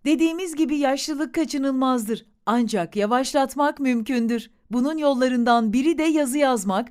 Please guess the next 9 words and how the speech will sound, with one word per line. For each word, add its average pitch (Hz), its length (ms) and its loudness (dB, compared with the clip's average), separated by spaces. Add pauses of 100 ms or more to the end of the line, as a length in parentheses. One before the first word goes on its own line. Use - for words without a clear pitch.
(160)
içerikler 240 600 0
ve 294 120 0
hikayeler 277 560 2
üretmektir. 220 840 0 (220)
Zihnimize 320 560 0
mümkün 302 360 -2
olduğunca 294 500 0
egzersizler 277 760 0
uygulatmaktır. 208 920 -2